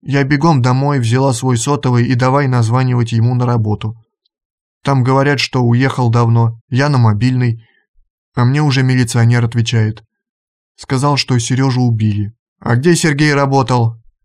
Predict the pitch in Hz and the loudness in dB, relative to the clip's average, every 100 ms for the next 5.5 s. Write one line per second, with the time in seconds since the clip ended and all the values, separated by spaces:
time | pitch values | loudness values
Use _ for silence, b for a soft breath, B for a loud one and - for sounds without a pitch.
0 | _ _ _ _ _ - 143 151 180 185 | _ _ _ _ _ -4 0 2 2 2
1 | - 185 160 139 120 131 131 156 139 120 | 2 0 0 0 0 -2 -2 -2 -2 0
2 | 117 113 127 131 120 110 107 107 - 113 | 2 0 -2 0 0 0 -2 -4 -6 -2
3 | 120 113 110 110 117 107 101 - _ _ | -2 0 0 0 2 0 -2 -8 _ _
4 | - 143 143 156 156 120 113 - 160 165 | -6 -4 -2 0 0 -2 -4 -6 -4 -2
5 | 135 113 104 95 | -2 0 -2 -4